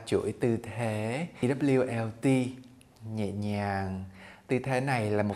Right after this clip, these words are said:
tư thế cổ điển để chữa tật lưng gù cũng như giúp cho chúng ta có một cái lưng thẳng, đẹp và giữ được đường cong sinh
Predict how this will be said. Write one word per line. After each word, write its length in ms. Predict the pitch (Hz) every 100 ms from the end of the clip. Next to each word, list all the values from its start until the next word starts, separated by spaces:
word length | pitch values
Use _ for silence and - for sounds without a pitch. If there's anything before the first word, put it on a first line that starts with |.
| -
tư 120 | 120
thế 240 | 120 123 -
cổ 160 | 98
điển 420 | 107 107 87 95 131
để 220 | 95 98
chữa 420 | - 107 90 95 -
tật 200 | 123 -
lưng 260 | 113 113
gù 380 | 104 104 101 98
cũng 240 | 95 90 120
như 220 | 123 113
giúp 120 | 135 139
cho 100 | 117
chúng 220 | 104 107
ta 240 | 117 107 104
có 160 | 113
một 320 | 131 131 98
cái 140 | - 101
lưng 340 | 113 135 131 123 - - - - - - _ -
thẳng, 440 | 123 98 87 104 147 -
đẹp 380 | 135 123 117 113 - - - -
và 160 | 107
giữ 300 | 101 104 82
được 260 | 123 113 117
đường 280 | 104 95 90
cong 240 | 107 104
sinh 240 | 101 110